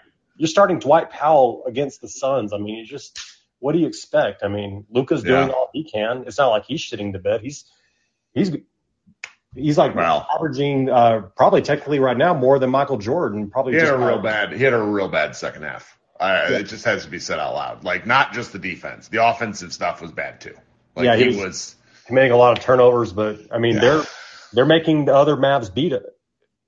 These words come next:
Speaker 1: beat them,
Speaker 2: Yeah.
Speaker 1: and that's, it's working. So, like, I mean, you're definitely gonna have to, I mean, I'm looking forward past the series. You're, you're gonna have to keep Jalen Brunson.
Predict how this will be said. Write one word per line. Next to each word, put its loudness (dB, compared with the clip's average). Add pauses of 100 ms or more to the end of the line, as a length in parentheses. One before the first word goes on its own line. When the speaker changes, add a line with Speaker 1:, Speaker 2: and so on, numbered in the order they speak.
(100)
Speaker 1:
beat 0
them, 2
Speaker 2:
Yeah. 0
Speaker 1:
and -4
that's, -6
it's -2
working. 0
So, -2
like, -4 (680)
I -4
mean, 0 (840)
you're 4
definitely 2
gonna 0
have 0
to, -2
I 2
mean, 4
I'm 2
looking 0
forward 2
past 0
the -10
series. -4
You're, 0 (320)
you're -4
gonna -2
have 0
to -20
keep -10
Jalen -8
Brunson. -12